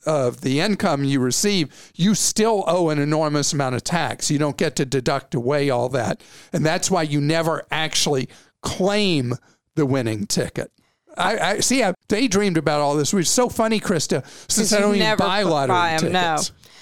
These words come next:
Speaker 2: Hi, Clark. You don't stink, but definitely miss a point when you do not warn your audience of the biggest risk of working from home.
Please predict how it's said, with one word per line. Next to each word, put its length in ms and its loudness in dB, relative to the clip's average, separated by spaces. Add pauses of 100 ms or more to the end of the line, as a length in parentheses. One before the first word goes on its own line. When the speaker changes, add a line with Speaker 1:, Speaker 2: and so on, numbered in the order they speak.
(220)
Speaker 2:
Hi, 140 0
Clark. 320 -2
You 80 2
don't 200 0
stink, 280 0
but 140 -2
definitely 380 2
miss 320 2
a 40 0
point 380 -2
when 160 0
you 80 0
do 180 0
not 300 2
warn 240 2
your 160 2
audience 420 0
of 100 -8
the 100 0
biggest 540 -2
risk 440 -2
of 120 -6
working 340 -2
from 240 -4
home. 360 -2